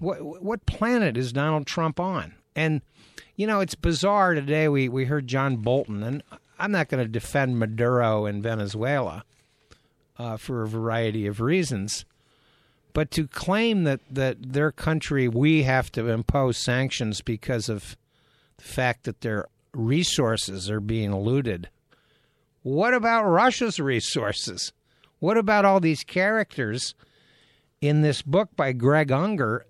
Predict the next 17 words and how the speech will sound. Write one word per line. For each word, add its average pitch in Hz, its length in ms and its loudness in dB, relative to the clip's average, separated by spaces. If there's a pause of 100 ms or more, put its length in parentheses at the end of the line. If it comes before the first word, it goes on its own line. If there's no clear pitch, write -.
explaining 160 680 0
how 139 180 2
Donald 139 400 0
Trump 147 360 -2 (1080)
sold 156 400 2
most 131 320 -2
of 127 60 -2
his 117 140 -2
condo 143 520 -2
units, 107 600 -4 (1120)
uh, 110 160 -4
when 120 180 0
he 123 100 2
was 117 160 0
in 120 160 0
this, 110 360 0
uh, 104 140 -2